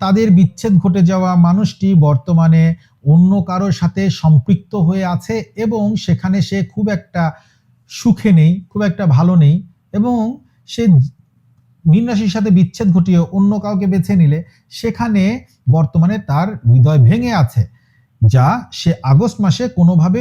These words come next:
উপশম করার কথা ভাবছে। যে কিভাবে উপশম করা যায়, বিভিন্নভাবে সে চিন্তা করছে, কিন্তু কিভাবে সে বা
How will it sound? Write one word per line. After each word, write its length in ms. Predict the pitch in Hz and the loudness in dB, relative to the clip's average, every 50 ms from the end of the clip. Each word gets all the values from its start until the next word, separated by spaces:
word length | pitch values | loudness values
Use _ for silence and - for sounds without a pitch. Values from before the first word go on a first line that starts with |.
| 226 - - | -6 -6 -4
উপশম 460 | 196 151 - 208 202 - - 240 247 247 202 | -4 -2 -2 -2 -6 -6 -6 -8 -8 -8 -6
করার 280 | 190 175 160 160 160 151 | -4 -2 0 0 0 0
কথা 220 | 165 151 120 147 | -2 -2 0 2
ভাবছে। 420 | 123 110 123 123 - - - - 117 104 98 - _ _ _ _ _ _ | 2 2 2 0 -2 -4 -2 -2 -2 -2 -2 -8 _ _ _ _ _ _
যে 60 | 139 123 | -4 -2
কিভাবে 400 | - - 196 175 196 214 208 220 | 0 2 2 2 2 0 0 0
উপশম 400 | 202 170 190 202 - - 208 196 196 | -2 -2 -2 -4 -4 -2 -2 -2 -2
করা 220 | 180 196 190 185 175 156 180 | -2 -4 -4 -2 0 0 -2
যায়, 160 | 233 285 320 302 190 131 120 | -2 -6 -6 -2 2 2 4
বিভিন্নভাবে 640 | 143 131 120 131 151 160 165 170 165 147 160 180 175 | 4 4 4 4 4 4 4 2 2 0 0 0 -2
সে 120 | - - 175 180 | -2 -2 -4 -2
চিন্তা 220 | 190 190 180 170 196 | -2 -2 -2 -2 -2
করছে, 260 | 185 190 185 - - 226 | -4 -4 -6 -6 -6 -10
কিন্তু 340 | - - 226 233 208 208 214 202 - - | -8 -6 -6 -6 -4 -4 -2 -4 -4 -2
কিভাবে 440 | - 202 185 170 185 226 208 220 190 180 202 247 247 - _ _ _ _ _ _ _ _ _ _ | 0 0 0 2 0 0 -2 -2 -2 -2 -2 -4 -6 -10 _ _ _ _ _ _ _ _ _ _
সে 220 | - - - 233 226 | -12 -6 -4 -2 0
বা 140 | 185 180 170 | 0 0 0